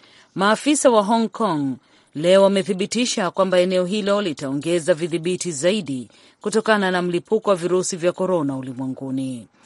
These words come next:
Mtendaji mkuu wa Hong Kong, Carrie Lam, alisema eneo hilo huenda likaongeza vidhibiti vya safari kwenda nchi ambazo tayari zimearifi-, zimeathiriwa na virusi vya korona.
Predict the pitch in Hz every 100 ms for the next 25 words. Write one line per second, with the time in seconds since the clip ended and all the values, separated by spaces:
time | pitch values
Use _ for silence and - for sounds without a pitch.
0 | - _ _ 139 151 165 185 185 190 185
1 | 220 208 180 202 196 - 208 208 208 202
2 | - 196 185 175 180 202 226 - - -
3 | _ - - 139 190 196 185 196 214 208
4 | 185 214 208 185 151 170 180 175 175 165
5 | 185 175 196 185 185 170 170 170 220 208
6 | 170 180 180 - 202 175 143 147 - 190
7 | 185 - 190 - 180 170 180 165 165 156
8 | 143 175 196 170 165 - - - 156 143
9 | 190 185 - 185 175 - 214 - 185 160
10 | 175 190 190 185 185 202 185 190 160 156
11 | 170 147 160 160 139 - 139 139 127 143
12 | 131 - 147 139 131 131 120 104